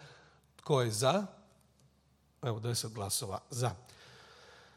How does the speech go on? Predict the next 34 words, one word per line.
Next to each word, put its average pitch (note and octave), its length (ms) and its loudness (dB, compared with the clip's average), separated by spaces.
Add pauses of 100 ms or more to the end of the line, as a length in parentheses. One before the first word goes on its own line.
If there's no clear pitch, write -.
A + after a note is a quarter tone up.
(160)
Točka F3 360 8
broj E3 240 8
trideset D3 200 2
šest. - 500 4
Prijedlog D3+ 380 4
odluke E3 360 4
o C3 40 4
davanju C#3+ 400 8
dozvole C#3+ 420 6
na A#2+ 140 2
pomorskom C3+ 560 2
dobru D#3+ 400 4
na B2 220 2
mikrolokaciji B2 880 2
Punta A#2 400 -2
Kovač, G#2+ 500 -2 (100)
zapad, A#2 640 2 (340)
katastarska A#2+ 580 0
čestica A#2+ 680 -4
četiri B2+ 320 0
pet A#2 260 -2
kroz G#2+ 260 -6
jedan, B2 320 0 (540)
za C#3 240 6
redni D#3 260 8
broj D3+ 260 8
četrdeset C3 640 -2
četiri, F#3+ 380 0
plana D#3 400 2
najpovoljnijim C3 720 0
ponuditeljima. C3 680 -4
Tko C#3+ 220 -6
je A#2+ 80 -4
za? D#3 280 0